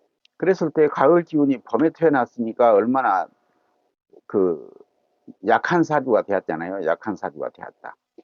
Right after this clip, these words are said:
그래서 약한 사주고 가을 기운은 뼈에 해당돼요. 뼈, 기관지, 폐, 대장. 그래서 이 봄에 태어났기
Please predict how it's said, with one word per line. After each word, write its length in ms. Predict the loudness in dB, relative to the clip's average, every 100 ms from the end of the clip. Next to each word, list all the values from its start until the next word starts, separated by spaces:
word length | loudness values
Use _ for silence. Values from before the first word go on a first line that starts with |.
| _ _ _ _
그래서 300 | -4 0 4
약한 280 | 2 2 -2
사주고 640 | -2 -4 -2 2 2 2 -4 _ _ _ _ _ _ _ _ -20 -20 _ -8
가을 260 | 0 2 2
기운은 420 | 0 0 -2 -2
뼈에 260 | 2 4 4
해당돼요. 400 | 2 -4 -10 -6 -4 -2
뼈, 180 | 0 0
기관지, 840 | 0 -4 0 0 -2 -6 -8 -8 -8
폐, 300 | -2 0 0
대장. 640 | 0 -2 -2 -2 -6 -10 -16 _ _ _ _ -4
그래서 260 | -2 2
이 200 | 0 -2 -6 -14 _ _ _ _
봄에 220 | -2 0 2
태어났기 360 | 2 0 -2